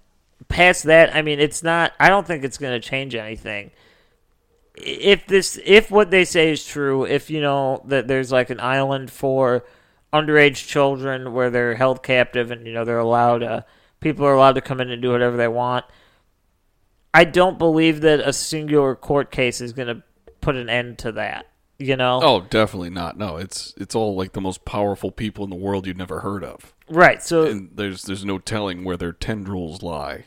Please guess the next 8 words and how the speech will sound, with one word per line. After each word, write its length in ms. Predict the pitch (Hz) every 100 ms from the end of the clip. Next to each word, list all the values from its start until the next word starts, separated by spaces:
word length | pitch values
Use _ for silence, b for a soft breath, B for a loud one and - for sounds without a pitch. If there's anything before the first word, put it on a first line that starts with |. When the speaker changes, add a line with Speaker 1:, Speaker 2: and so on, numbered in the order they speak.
| _
Speaker 2:
you 100 | 156
Speaker 1:
the 140 | 175 160
Speaker 2:
know? 60 |
Speaker 1:
implication 800 | 190 180 147 - 156 165 165 151
behind 460 | 131 147 151 151 131
that 420 | 113 117 117 _
is 220 | 135 131
that 480 | 123 127 123 123 -